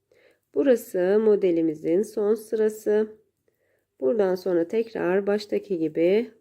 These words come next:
modelimizi uyguluyoruz. Birbirini takip eden bir model olduğu için hiçbir sıkıntı olmadan baştaki ile devam ediyoruz. Şu şekilde baktığımızda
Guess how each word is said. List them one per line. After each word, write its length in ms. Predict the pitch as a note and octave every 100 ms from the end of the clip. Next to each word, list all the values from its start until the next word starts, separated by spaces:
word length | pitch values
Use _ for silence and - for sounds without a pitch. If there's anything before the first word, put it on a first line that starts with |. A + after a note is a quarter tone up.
| -
modelimizi 920 | A3 G3+ F#3 E3 D#3 D#3 F3+ G#3 A#3 - _ _ _ _ _ G3+
uyguluyoruz. 760 | F#3+ F3 E3 D3+ - - - _ _ _ _ _ _ _
Birbirini 400 | C4+ C4+ C#4+ C#4
takip 360 | C#4 B3 B3 B3
eden 300 | G#3 G3 F#3
bir 100 | F#3
model 340 | F#3+ F#3+ F#3+
olduğu 280 | F#3 F#3 F3+
için 320 | E3+ E3 A3+
hiçbir 440 | A#3+ B3+ - F3 E3+
sıkıntı 520 | - A3+ F3 F3 -
olmadan 500 | G#3+ G3+ D#3+ D#3 F3
baştaki 480 | G#3+ A3 - - E3
ile 340 | D#3+ F#3 A3+ A3+ - _ _ -
devam 440 | G3+ F#3 G3+ A3+
ediyoruz. 600 | - E3 D#3+ - - _ _ _ _ _ _ _ _ _ _ _ _
Şu 60 | -
şekilde 580 | - - - E3+ D#3+ E3+
baktığımızda 960 | F#3+ - F#3 E3 D#3+ - - F3+ A3+